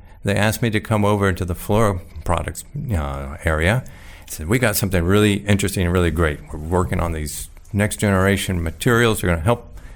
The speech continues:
you know, the, the world." And I said, "Sounds like something for me." And, uh, it has been a fascinating journey, I must admit.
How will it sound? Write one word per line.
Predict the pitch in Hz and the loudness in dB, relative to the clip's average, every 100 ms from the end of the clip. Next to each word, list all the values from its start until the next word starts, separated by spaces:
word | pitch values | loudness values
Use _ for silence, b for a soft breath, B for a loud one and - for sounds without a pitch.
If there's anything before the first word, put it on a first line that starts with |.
| b b | b b
you | 101 | -4
know, | 90 82 | -2 -2
the, | 82 82 | -2 -4
the | 85 82 | -4 -2
world." | 85 113 131 | 2 2 2
And | 82 | -4
I | |
said, | - - - - | -8 -12 -16 -12
"Sounds | - 80 80 | -10 -10 -8
like | 87 - - - | -10 -10 -16 -6
something | - - 90 | -4 -2 0
for | 98 | 2
me." | 147 135 80 B B B B | 2 0 -4 B B B B
And, | - 95 95 95 95 | -2 2 4 4 4
uh, | 95 98 - - - | 4 4 0 -10 -2
it | 107 | 0
has | 107 | 2
been | 104 101 | 2 0
a | 90 | -2
fascinating | - - 120 139 139 127 127 127 123 - - | -4 0 2 2 2 2 0 0 -4 -6 -8
journey, | 107 110 95 80 - | 2 4 4 0 -4
I | 87 85 | -4 0
must | 95 95 - | 2 2 0
admit. | 95 95 76 | 2 2 2